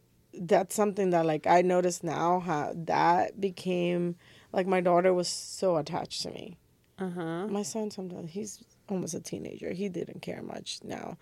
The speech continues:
Speaker 1: But my daughter, like,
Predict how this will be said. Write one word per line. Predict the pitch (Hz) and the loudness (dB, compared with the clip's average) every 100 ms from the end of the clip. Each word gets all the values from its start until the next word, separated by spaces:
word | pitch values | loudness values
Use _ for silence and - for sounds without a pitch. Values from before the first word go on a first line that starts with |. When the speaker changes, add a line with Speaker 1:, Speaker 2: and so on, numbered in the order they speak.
| - - - | -18 -20 -6
Speaker 1:
But | - 190 | 2 2
my | 190 175 | 4 0
daughter, | 165 160 147 156 180 202 214 _ _ _ _ _ _ - | 0 2 2 4 4 2 -4 _ _ _ _ _ _ -4
like, | 190 175 | -4 -4